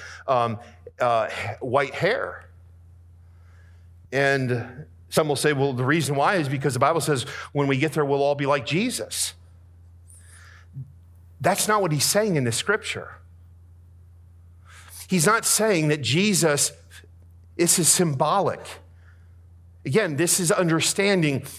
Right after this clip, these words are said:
sym-, symbolism. It's understanding numbers. It's understanding the word white. When we see white throughout the book of Revelation, that white stands for purity.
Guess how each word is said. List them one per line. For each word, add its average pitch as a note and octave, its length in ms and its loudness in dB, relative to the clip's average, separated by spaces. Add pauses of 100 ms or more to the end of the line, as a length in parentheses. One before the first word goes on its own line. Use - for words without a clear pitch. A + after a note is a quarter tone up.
sym-, F#3 600 0
symbolism. E3 680 2
It's C#3 160 -2
understanding F3 720 2
numbers. E3+ 400 0
It's C#3+ 180 -2
understanding F3+ 480 0 (260)
the D#3+ 100 -2
word D#3 480 -2
white. E3 460 0
When D3+ 180 2
we D#3 100 2
see F#3+ 300 2
white E3+ 520 0
throughout D#3 300 0
the D3 80 -4
book D#3 180 -2
of D3 80 -2
Revelation, D#3 680 0 (220)
that D3+ 200 2
white E3 260 0
stands D#3+ 360 0
for C#3 180 0
purity. C#3 800 -2